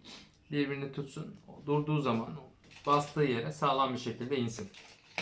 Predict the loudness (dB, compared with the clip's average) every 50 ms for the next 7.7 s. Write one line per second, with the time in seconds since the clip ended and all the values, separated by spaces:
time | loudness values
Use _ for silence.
0 | -6 -8 -10 -14 -18 -20 -20 -20 -20 -20 -20 -20 -20 -20 -20 -20 _ -20 -20 -20
1 | -20 -20 _ -20 -20 -20 _ _ -20 _ _ -20 -20 -20 -20 -20 -20 -20 -20 _
2 | -12 -4 0 2 4 6 10 10 10 10 10 10 10 10 10 8 6 2 -6 -6
3 | -4 0 2 4 6 6 6 6 6 6 4 4 4 4 2 2 4 4 4 6
4 | 4 2 0 -2 -8 -14 -18 -20 -18 -14 -4 0 2 4 4 6 6 6 6 6
5 | 4 2 2 4 6 6 6 4 0 -4 -4 -6 -6 -8 -12 -20 _ -20 _ _
6 | -12 -8 -2 0 2 0 0 -2 -6 -6 -4 0 0 0 2 2 0 0 0 0
7 | -2 0 -2 -2 -4 -4 -6 -6 -6 -6 -8 -8 -12